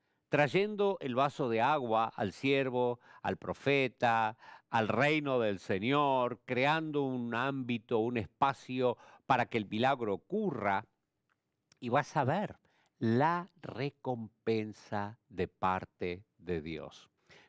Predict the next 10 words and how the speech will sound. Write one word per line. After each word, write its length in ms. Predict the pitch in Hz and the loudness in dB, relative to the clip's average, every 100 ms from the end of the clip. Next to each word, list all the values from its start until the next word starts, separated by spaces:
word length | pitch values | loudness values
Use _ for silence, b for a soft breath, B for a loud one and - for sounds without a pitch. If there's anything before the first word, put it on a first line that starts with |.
| b | b
Cuando 260 | 165 170 | 0 0
te 100 | 143 | 2
acercás 520 | 156 165 151 208 233 | 2 2 -2 0 0
a 100 | 190 | -2
Dios 400 | 117 107 104 107 - | -4 -2 -2 -4 -6
creyendo 540 | 104 90 113 120 113 | -4 -2 -2 0 -2
que 180 | 113 104 | 0 -2
Él 80 | 95 | -2
existe, 760 | - - 135 - - 82 90 _ _ _ _ _ _ _ _ _ _ _ b b b b b | -6 -4 -4 -4 -12 -12 -12 _ _ _ _ _ _ _ _ _ _ _ b b b b b
presentale 720 | 131 143 147 165 214 156 | 0 0 0 2 2 0